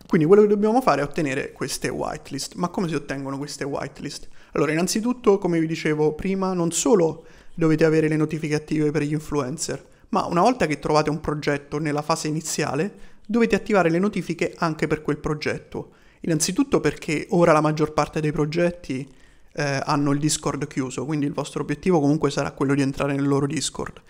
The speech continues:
E se non avete le notifiche attive, difficilmente riuscirete ad entrare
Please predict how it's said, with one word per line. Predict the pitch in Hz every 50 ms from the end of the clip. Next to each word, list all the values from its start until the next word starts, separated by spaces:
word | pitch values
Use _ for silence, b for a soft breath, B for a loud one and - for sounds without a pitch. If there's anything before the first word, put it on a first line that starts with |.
| B B B B
E | -
se | 156 - - 170
non | 160 160
avete | 165 170 175 165 160 151
le | 156
notifiche | 160 156 156 170 - 185 175 190
attive, | 190 190 180 156 143 143 151 156 - - - - _
difficilmente | - 185 170 156 - 180 160 175 160 147 135 143 - 151
riuscirete | 139 143 - - - 147 147 - - -
ad | - - 151 147
entrare | 147 156 151 - 147 156 165 - 160